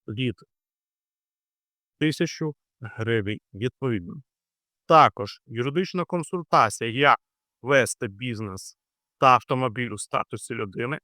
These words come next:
коштує відповідно від тисячі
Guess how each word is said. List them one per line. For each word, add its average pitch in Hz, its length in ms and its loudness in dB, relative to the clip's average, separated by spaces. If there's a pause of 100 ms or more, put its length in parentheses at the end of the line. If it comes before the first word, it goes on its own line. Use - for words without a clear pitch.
(140)
коштує 160 540 -4
відповідно 156 800 -4 (300)
від 143 280 -6 (420)
тисячі 151 520 -6